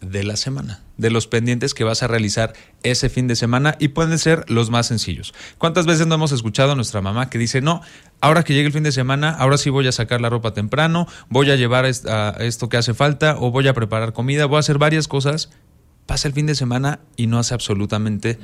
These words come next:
nada. ¿Por qué? Porque llegó la visita, porque se levantaron tarde, porque hicieron otras cosas, ¿no? Aprovechamos normalmente los fines de semana para arreglar los detallitos en el negocio. A mí me, me,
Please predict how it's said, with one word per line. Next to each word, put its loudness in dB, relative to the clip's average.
nada. -4
¿Por 0
qué? 4
Porque 0
llegó 4
la 4
visita, 2
porque -4
se 0
levantaron 0
tarde, 2
porque -6
hicieron 0
otras -4
cosas, -14
¿no? -4
Aprovechamos 0
normalmente 0
los -2
fines 0
de 0
semana -2
para -2
arreglar 2
los 0
detallitos 0
en 0
el 2
negocio. -2
A -2
mí 2
me, 2
me, 0